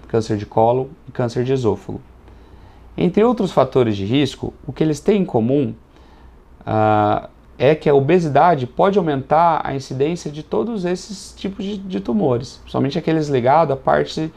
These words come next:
metabólica e endocrinológica. Sabemos que o tratamento da obesidade também ajuda a diminuir o risco, seja para aquele paciente que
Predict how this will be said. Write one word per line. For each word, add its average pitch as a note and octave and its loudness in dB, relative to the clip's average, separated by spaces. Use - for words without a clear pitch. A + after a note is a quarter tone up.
metabólica C#3+ 2
e B2 0
endocrinológica. A2+ -2
Sabemos C#3 2
que B2 -2
o C3 4
tratamento D3+ 2
da E3 4
obesidade B2+ 2
também E3 -2
ajuda D#3 -2
a - -2
diminuir G3 -2
o A3+ -2
risco, C3+ -4
seja A#2+ 4
para A2 -2
aquele A2+ 0
paciente A2+ -2
que G#2+ -2